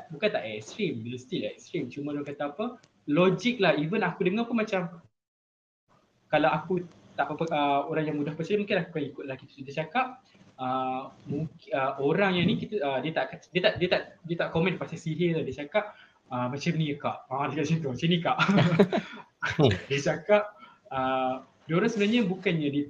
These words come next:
ah, diorang sebenarnya ada benda lain yang menekan diorang untuk, ah, buat benda tu, untuk laksanakan vaksin ni. Contohnya apa? Lepas tu dia bagilah contohnya sekian, sekian, sekian. Lepas tu contoh yang kedua apa benda.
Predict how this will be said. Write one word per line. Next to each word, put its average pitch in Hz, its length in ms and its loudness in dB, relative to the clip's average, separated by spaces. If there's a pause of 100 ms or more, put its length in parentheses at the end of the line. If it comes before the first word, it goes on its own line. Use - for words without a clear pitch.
(220)
ah, 135 160 -2
diorang 180 300 0
sebenarnya 202 320 0
ada 165 480 -2 (400)
benda 156 260 -2
lain 175 300 4
yang 156 120 0
menekan 160 520 -2
diorang 135 480 -2
untuk, 165 480 -8 (400)
ah, 139 480 -4
buat 180 320 6
benda 139 240 -2
tu, 120 160 -6
untuk 131 240 -10
laksanakan 151 640 -4
vaksin 123 480 -8
ni. 107 240 -6
Contohnya 151 640 -4
apa? - 160 -14
Lepas 123 240 -6
tu 175 80 -4
dia 165 80 2
bagilah 165 340 2
contohnya 143 440 -2 (340)
sekian, - 320 -4
sekian, 139 240 -6
sekian. 127 460 -2 (180)
Lepas 143 160 -6
tu 170 160 -6
contoh 131 240 -8
yang 139 80 -6
kedua 131 400 -6
apa 135 160 -12
benda. 123 240 -12